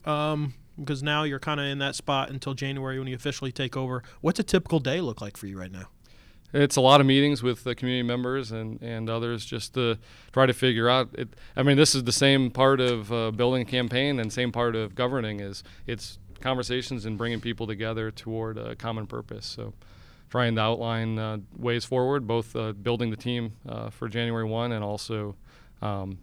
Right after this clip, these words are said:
Speaker 2: making sure that on those initiatives we talked about in the campaign that we're ready to get moving on day one.
Speaker 1: And then we usually wrap up with this question.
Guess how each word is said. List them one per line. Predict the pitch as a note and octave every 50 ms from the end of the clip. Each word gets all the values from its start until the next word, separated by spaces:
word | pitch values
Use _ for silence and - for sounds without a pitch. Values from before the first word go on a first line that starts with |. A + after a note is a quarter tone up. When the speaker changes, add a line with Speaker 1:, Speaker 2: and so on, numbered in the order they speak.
| - -
Speaker 2:
making | A2 G#2 G2+ G2+
sure | - - A#2 A2 G2+
that | G#2 G#2
on | G#2 G#2
those | G#2 G#2 G2 F#2+
initiatives | G#2 G#2+ A2 G#2+ - G#2+ G#2 G2+ F#2+
we | G#2+
talked | G2+ - A2 G#2 - A2
about | G#2 G#2
in | G#2+ G#2+
the | G#2
campaign | - - A2 G#2 G#2 A2+ A2+ A2 G#2+ G#2+ G2+
that | G#2 G#2 G#2 - - - - - - - -
we're | A2+
ready | G#2 G#2+ G#2+ G#2 G2+
to | G2+ G2+ G2 G2 - -
get | - G2+ G2+
moving | G#2+ G#2 G2+ G2 G2
on | G2+ G2+ G2+
day | G2 G2+ G2+
one. | G2 G2+ G2+ G2+ G2 - - - - - - - - - - - - - - - -
Speaker 1:
And | C#3+ D3
then | D3 D3
we | D3 D3+
usually | D#3 D3 D#3+ D3+
wrap | C3+ C#3+ C#3+ C#3+ - D3
up | C#3 - -
with | C#3 B2+
this | C3 B2+ -
question. | - - C3 C3 B2 - - C3 B2 B2 A#2